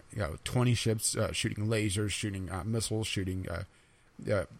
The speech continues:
uh, healing beams, that sort of thing. It gets quite, uh, chaotic. <laughs>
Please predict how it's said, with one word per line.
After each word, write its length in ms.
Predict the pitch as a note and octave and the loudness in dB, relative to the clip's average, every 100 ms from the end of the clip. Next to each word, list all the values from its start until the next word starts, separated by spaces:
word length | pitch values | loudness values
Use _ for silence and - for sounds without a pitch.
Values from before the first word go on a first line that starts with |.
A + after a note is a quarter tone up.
| - | 0
uh, 100 | B2 | 2
healing 460 | G2+ - A#2+ B2 A#2+ | 2 2 2 2 2
beams, 400 | A2 A2+ A2+ G#2+ | 0 0 2 2
that 140 | G2+ | 2
sort 200 | - G#2+ | 2 0
of 60 | G2+ | 0
thing. 280 | G2+ G#2+ G#2+ | -4 -4 -4
It 160 | - A2 - A2+ A#2 | -6 -6 -10 -16 -10
gets 240 | - C#3 - - - | -6 -4 -6 -8 -18
quite, 540 | - - A#2 C#3 - | -16 -4 4 4 4
uh, 180 | B2 G#2 - - | 0 0 -2 -2
chaotic. 680 | A2+ A2 G#2 G2 - - - - - | 0 2 2 -2 -4 -6 -2 0 4
<laughs> 100 | F3 | 2